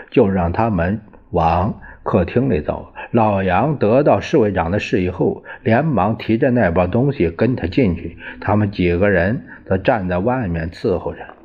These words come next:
听到先生、夫人和特使在客厅里说说笑笑，甚为融洽，我心里暗想：“这下糟了，起码得俩钟头。”一直到天色昏黑，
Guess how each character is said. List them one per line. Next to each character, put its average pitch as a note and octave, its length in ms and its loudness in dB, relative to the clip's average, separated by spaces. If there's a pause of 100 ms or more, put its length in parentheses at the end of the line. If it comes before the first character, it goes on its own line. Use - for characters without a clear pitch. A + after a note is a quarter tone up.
(1400)
听 G#3+ 260 2
到 B2 180 4
先 F#3 380 0
生、 G#2+ 160 0
夫 D#3+ 240 -2
人 F#2 240 2
和 - 180 0
特 A#2 300 2
使 F2 280 0
在 A2 140 2
客 G#2+ 300 2
厅 C3+ 160 -2
里 E2+ 140 0
说 C3 200 0
说 A2 200 0
笑 G2 280 2
笑， F2+ 220 0
甚 A2 240 0
为 D#2+ 80 0
融 D#2+ 320 -2
洽， B2 320 0 (300)
我 F2 120 2
心 B2+ 200 0
里 F2+ 80 2
暗 F#2 320 0
想 - 300 -10 (100)
：“这 F2 200 2
下 - 300 -2
糟 F#2 220 -2
了， - 240 -8 (100)
起 - 180 -4
码 F2 200 -4
得 G2 100 0
俩 G2+ 220 -4
钟 C#3+ 200 2
头。” G2 380 0 (2250)
一 E3+ 400 6
直 B2+ 380 2
到 A#2 180 4
天 C#3+ 340 -4
色 F#2+ 220 -2
昏 B2 260 -2
黑， C3+ 300 0